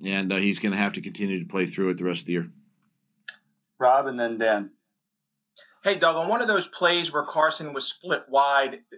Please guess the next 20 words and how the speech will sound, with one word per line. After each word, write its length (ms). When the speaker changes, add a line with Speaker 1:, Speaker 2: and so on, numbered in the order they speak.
Speaker 3:
he 180
was 260
getting 240
into 280
it 100
with 120
the 80
defensive 640
back 380
there. 320
Obviously, 400
you 80
don't 160
want 160
him 320
standing 460
out 160
there 120
doing 300
nothing. 500